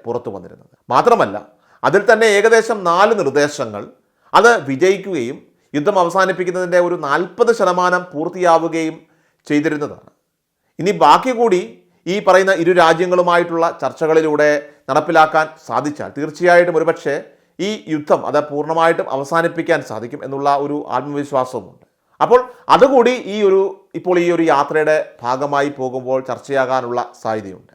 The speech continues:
അതുകൊണ്ടാണ് രണ്ടര വർഷത്തോളമായിട്ട് നീണ്ടു നിൽക്കുന്ന റഷ്യ ഉക്രൈൻ യുദ്ധത്തിന് അറുതി വരുത്താനായിട്ട് ഇന്ത്യയുടെ, ആ, മധ്യസ്ഥത നിർണായകമാകുമെന്ന്, ആ,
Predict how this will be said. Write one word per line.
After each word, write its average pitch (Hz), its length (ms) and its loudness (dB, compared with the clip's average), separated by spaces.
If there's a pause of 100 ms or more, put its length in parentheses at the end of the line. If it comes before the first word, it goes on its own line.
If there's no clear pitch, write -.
അതുകൊണ്ടാണ് 185 440 4
രണ്ടര 160 260 4
വർഷത്തോളമായിട്ട് 160 920 2
നീണ്ടു 151 200 -2
നിൽക്കുന്ന 147 600 -4
റഷ്യ 151 220 -4
ഉക്രൈൻ 143 420 -4 (120)
യുദ്ധത്തിന് 127 420 -8 (420)
അറുതി 160 220 2
വരുത്താനായിട്ട് 143 680 0 (340)
ഇന്ത്യയുടെ, 151 600 0
ആ, 120 80 -10
മധ്യസ്ഥത 147 580 -4
നിർണായകമാകുമെന്ന്, 131 1160 -4 (360)
ആ, 117 220 -6